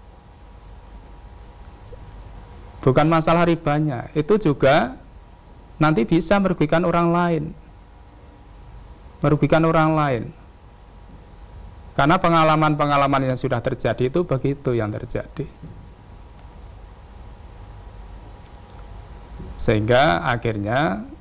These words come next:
ya tidak halal kalau merugikan orang lain itu. Lah kalau urusan bonus,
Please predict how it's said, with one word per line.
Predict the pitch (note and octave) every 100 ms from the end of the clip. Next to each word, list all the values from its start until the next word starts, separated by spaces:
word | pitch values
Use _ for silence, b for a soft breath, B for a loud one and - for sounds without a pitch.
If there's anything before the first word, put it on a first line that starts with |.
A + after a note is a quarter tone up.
| - - - - - - -
ya | C3
tidak | C3 C#3+ C#3+
halal | D3+ E3 G3+ D#3+
kalau | C#3 B2+
merugikan | B2 B2 A#2 A2+ A2+
orang | A2 G2+
lain | G2+ G2 G2
itu. | G#2 - - - - - - - - - - - - - - - - - - - - - - - - - -
Lah | A2
kalau | A2+ C3+ E3+ E3
urusan | D#3+ E3 D#3
bonus, | C#3 D3+ C#3 C#3 -